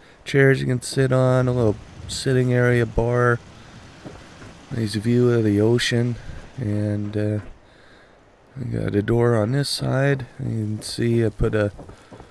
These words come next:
few picnic tables in and a waterfall and kind of a garden area.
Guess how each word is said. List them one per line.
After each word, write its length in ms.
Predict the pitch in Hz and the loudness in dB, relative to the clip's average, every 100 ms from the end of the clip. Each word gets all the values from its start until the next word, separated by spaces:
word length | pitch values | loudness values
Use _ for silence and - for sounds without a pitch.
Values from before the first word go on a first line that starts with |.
| - - - - - | -20 -20 -20 -20 -10
few 260 | - 123 - | -4 -2 2
picnic 400 | - - 127 - | 0 2 -6 -4
tables 500 | - 127 120 120 120 | 2 2 4 2 2
in 380 | 135 135 131 131 | 2 2 2 0
and 480 | 127 110 101 101 101 | 0 0 -2 -2 -2
a 320 | 101 101 101 135 139 | -2 -2 -6 -10 -4
waterfall 760 | 113 127 120 117 131 123 127 131 | 0 2 0 -2 -2 -2 0 0
and 100 | 110 | -2
kind 180 | 113 107 | -4 -4
of 60 | |
a 40 | 110 | 0
garden 340 | 110 120 127 | 2 2 2
area. 420 | 120 123 127 151 | 0 0 -2 -4